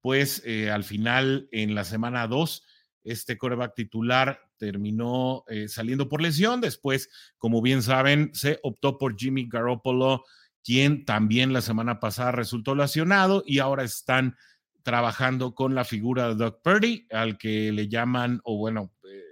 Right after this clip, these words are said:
le llamaban mister Irrelevant, esta posición que se gana cuando eres el último jugador escogido en el draft.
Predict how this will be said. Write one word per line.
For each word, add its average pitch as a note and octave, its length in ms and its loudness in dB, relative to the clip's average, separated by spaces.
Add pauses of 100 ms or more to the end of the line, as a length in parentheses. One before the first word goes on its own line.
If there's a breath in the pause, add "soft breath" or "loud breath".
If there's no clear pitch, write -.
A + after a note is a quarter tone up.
(220)
le G#2 180 0
llamaban B2+ 540 4
mister B2 360 0
Irrelevant, C#3 760 2 (480 loud breath)
esta A#2 400 0
posición A2+ 400 0
que C3+ 80 -4
se A2+ 160 0
gana B2 300 2
cuando G#2+ 320 0
eres A#2+ 380 0
el A2 160 -2
último A#2+ 580 -2 (260 soft breath)
jugador A#2+ 540 2
escogido B2 500 0
en B2 120 0
el A#2+ 120 0
draft. F#3 380 0